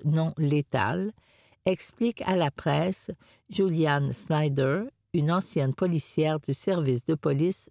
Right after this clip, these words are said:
de New York. Retraitée depuis deux mille vingt,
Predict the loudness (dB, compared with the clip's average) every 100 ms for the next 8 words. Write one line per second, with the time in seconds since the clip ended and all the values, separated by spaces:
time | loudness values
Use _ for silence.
0 | -2 0 2 2 0 -4 -8 _ _ _
1 | _ _ _ _ _ _ _ _ _ _
2 | -2 0 0 0 -4 0 0 0 -2 0
3 | 0 2 2 2 2 2 2 0